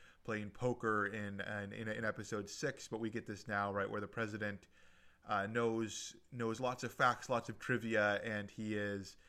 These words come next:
delighted to, to share it with people, and especially delighted out of the fact that since he is the president, people are, you know, required to listen to him.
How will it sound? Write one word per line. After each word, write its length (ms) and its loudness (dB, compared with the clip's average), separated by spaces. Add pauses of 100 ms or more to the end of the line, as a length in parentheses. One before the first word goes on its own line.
(460)
delighted 480 4 (120)
to, 180 0
to 140 0
share 280 4
it 80 4
with 220 -2
people, 520 0 (360)
and 180 0
especially 480 2
delighted 440 4
out 60 4
of 60 2
the 60 2
fact 420 4
that 300 2 (140)
since 300 2
he 140 2
is 140 2
the 80 -8
president, 540 2
people 340 0
are, 340 6 (380)
you 140 -2
know, 260 -4 (340)
required 500 6
to 80 0
listen 340 0
to 100 2
him. 380 -2